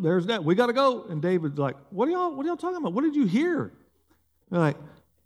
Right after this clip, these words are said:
"We heard Dad's whistle." He said, "I didn't hear that." Well, it's 'cause he wasn't trained for it. See, he, he, this isn't his father, so it's not his whistle, and it's not his call. See, we have rights as John Holler's sons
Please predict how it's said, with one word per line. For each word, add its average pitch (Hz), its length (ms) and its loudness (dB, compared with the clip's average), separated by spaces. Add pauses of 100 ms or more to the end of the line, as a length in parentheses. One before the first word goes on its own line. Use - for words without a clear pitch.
(140)
"We 185 140 6
heard 226 200 2
Dad's 190 240 2
whistle." 220 240 0
He 165 100 0
said, 180 140 0
"I 339 60 -4
didn't 381 160 -2
hear 160 180 2
that." 156 160 -2
Well, - 760 -14
it's 277 80 0
'cause 294 140 -2
he 277 60 2
wasn't 262 240 0
trained 294 320 -4
for 101 240 -6
it. - 100 -16 (600)
See, 233 240 4
he, 269 100 0
he, 196 200 2
this 240 320 0
isn't 247 260 -2 (340)
his 277 320 -2
father, 127 460 -2 (1040)
so 214 220 2
it's 214 140 0
not 220 200 2
his 202 240 2
whistle, 220 380 -4 (1000)
and 214 160 2
it's 208 140 0
not 214 200 2
his 196 180 2
call. 285 600 -8 (280)
See, 220 160 0
we 226 280 4
have 214 280 0
rights 175 680 0 (100)
as 165 300 -2 (180)
John 160 240 2
Holler's 160 360 0
sons 123 520 -4